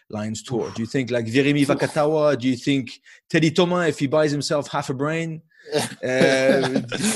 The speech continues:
Speaker 1: think, you know, just, uh, even Teddy Ribaren. I mean, he's probably, like,
Speaker 2: Oh, he's
Speaker 1: one
Speaker 2: good.
Speaker 1: of the most underrated, uh, players in France, but that he's, he's, he's for me one of the symbol of French rugby. He's raggedy,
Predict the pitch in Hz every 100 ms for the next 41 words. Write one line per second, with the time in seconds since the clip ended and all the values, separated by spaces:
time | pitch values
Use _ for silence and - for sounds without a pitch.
0 | 196 151 143 220 175 - 180 151 143 131
1 | 147 - 110 117 - 190 240 175 - 190
2 | 196 175 190 190 165 104 95 127 147 160
3 | - 214 196 180 139 117 113 113 104 95
4 | 107 117 160 180 160 175 175 170 175 180
5 | 165 156 170 156 - 127 117 - _ 123
6 | 117 110 113 117 139 135 127 127 120 151
7 | 143 - 117 123 - 139 170 131 - 196
8 | 208 156 - _ _ - 185 - 151 165
9 | 151 - 120 131 127 117 - 143 127 -
10 | 120 - 123 104 98 - _ - 127 131
11 | 120 113 135 156 160 151 151 151 151 139